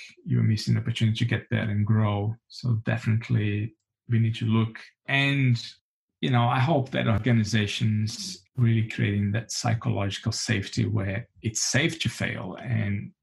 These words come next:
why not celebrate failure in the same way that we celebrate wins?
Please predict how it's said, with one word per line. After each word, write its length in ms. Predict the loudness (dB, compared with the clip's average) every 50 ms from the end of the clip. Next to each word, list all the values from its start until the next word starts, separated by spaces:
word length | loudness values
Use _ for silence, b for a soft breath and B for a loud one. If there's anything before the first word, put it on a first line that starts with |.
| _ _ _ _ _ _ _ -2
why 280 | 0 2 4 4 4 4
not 320 | 4 4 4 2 -2 -4
celebrate 580 | -6 -2 0 0 0 0 2 0 0 -2 -2 -8
failure 580 | -8 -2 -2 0 0 0 -2 -4 -4 -6 -8 -12 _ _ _ _ _ _ _ -2
in 100 | 0 2
the 80 | 2 2
same 260 | 0 0 2 2 2
way 160 | 2 0 -2
that 160 | -2 -4 -2 -2
we 100 | -2 -2
celebrate 560 | -2 -2 -2 0 0 0 -2 -2 -2 0 0
wins? 840 | 2 2 2 2 2 0 0 0 -2 -4 -6 -8 -8 -10 -10 -14